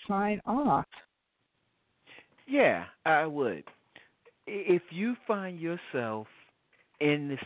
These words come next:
Speaker 2: situations that we've described today, then reach out to me, because I can coach you through it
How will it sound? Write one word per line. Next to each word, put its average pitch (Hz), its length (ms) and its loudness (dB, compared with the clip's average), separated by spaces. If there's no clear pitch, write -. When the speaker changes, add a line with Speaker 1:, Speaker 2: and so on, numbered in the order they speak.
Speaker 2:
situations 131 840 -8
that 110 160 -4
we've 120 380 -6
described 107 640 -2
today, 92 520 -4
then 117 360 -2
reach 185 280 0
out 92 240 2
to 92 80 -10
me, 80 220 -12
because 160 280 2
I 185 120 6
can 160 180 -6
coach 151 260 2
you 120 80 -4
through 85 200 -2
it 67 100 -18